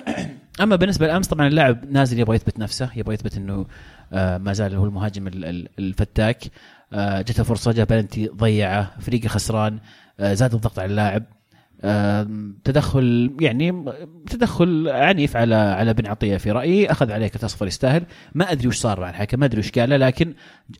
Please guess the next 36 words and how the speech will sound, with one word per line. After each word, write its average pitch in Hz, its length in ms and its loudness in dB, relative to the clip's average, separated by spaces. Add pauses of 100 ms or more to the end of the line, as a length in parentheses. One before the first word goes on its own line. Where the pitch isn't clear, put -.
الحكم 120 380 2
أعطاه 120 400 0
أحمر 98 260 -6
مباشر. 110 380 -2 (520)
ف، - 140 -8
يعني، 110 1000 0
حتى 143 200 -4
في 147 60 0
كلام 143 220 2
إنه 123 100 0
ممكن 127 160 -4
يتوقف 117 280 -2
أكثر 104 180 -6
من 95 80 -6
مباراة 101 320 -4
لأنه 101 300 -6
طرد 104 220 -6
مباشر 101 360 -6
وفيها 98 240 -4
تلفظ 95 340 -8
على 76 80 -10
الحكم، 120 260 -8 (560)
ولكن 127 220 0
هذا 120 120 0
كله 110 220 -2
يكون 101 200 -2
في 101 100 -2
تقرير، 92 360 -6 (140)
آه، 67 240 -12 (440)
الحكم. 92 300 -8
في 180 120 -2
الأخير 190 380 4
أنا 165 100 2
ودي 151 140 2
أتكلم 131 340 2
صراحة 107 360 0